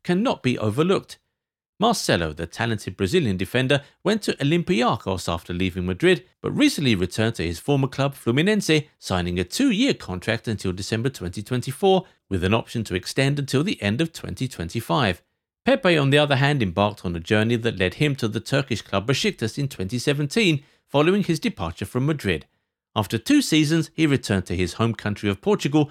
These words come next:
signing with Porto in twenty nineteen. Pepe's impact was immediate, and he played a vital role in Porto's Primeira League title victories in twenty nineteen twenty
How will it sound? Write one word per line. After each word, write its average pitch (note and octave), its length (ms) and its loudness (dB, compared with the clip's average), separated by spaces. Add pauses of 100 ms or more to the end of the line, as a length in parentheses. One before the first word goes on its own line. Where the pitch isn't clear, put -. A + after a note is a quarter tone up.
(160)
signing F3+ 420 0
with F3 220 2
Porto E3+ 420 -2
in F2+ 100 -2
twenty A#2 380 -4
nineteen. C#3+ 640 -2 (440)
Pepe's F#2 380 0
impact C3 360 -2
was F3 140 0
immediate, G3 500 2 (200)
and E3+ 80 0
he F3+ 60 2
played F3 280 0
a - 20 2
vital E3+ 500 0
role F2 280 -2
in F2 80 -2
Porto's A#2+ 460 -2
Primeira G2 420 0
League D3+ 240 2
title A2+ 320 -4
victories C#3 480 0 (220)
in C3+ 100 0
twenty F#2 320 -4
nineteen E2+ 380 -4
twenty E3 500 2